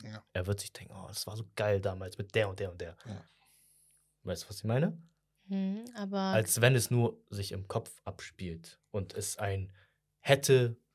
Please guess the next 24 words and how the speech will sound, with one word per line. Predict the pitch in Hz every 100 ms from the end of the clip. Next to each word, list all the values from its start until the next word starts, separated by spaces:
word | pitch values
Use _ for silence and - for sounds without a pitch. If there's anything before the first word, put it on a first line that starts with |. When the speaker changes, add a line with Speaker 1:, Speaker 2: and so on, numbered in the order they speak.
| _ _ _ -
Speaker 2:
hätte | 127 -
sein | 113 101 101
können | - 131 104 87 -
und | 110 113
nicht, | 117 -
„Ich | 104 95
weiß, | 110 113 -
ich | 98
kann | - 110
es | 98
haben.“ | 98 98 85
Speaker 1:
Das | 82 85
zeigt | - 123 -
ja | -
erst | 104 104 -
recht, | 120 -
dass | 110
er | - 110 107 - _ _ _ _ _ _ _ _ _ _ _ _
sich | - -
kontrollieren | - 101 104 107 104 110
konnte | - 110 107 110 - _ _ _ _ _ _
in |
der | -
Vergangenheit. | - 107 196 113 120 139 -